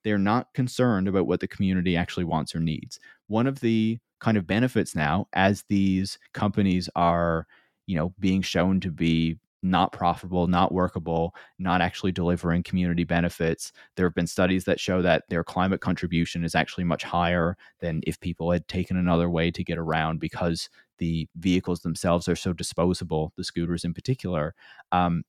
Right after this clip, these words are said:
is that it does offer us the opportunity to go back to doing these consultations, to having the city have a much bigger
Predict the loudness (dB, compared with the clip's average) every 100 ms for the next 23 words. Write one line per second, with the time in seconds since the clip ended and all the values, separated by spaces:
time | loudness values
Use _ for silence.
0 | _ _ _ _ _ _ _ _ _ -2
1 | 2 0 2 0 0 2 0 2 0 0
2 | 0 0 0 -2 0 2 2 2 0 -8
3 | -20 -10 0 2 2 0 0 0 -8 -4
4 | 0 0 0 -6 -20 _ -2 2 2 2
5 | 0 -2 -2 -4 -2 -4 -2 -6 -4 -4
6 | -2 0 2 2 0 -2 0 2 2 -2
7 | -2 0 0 -2 -12 -14 -4 0 0 2
8 | 0 -2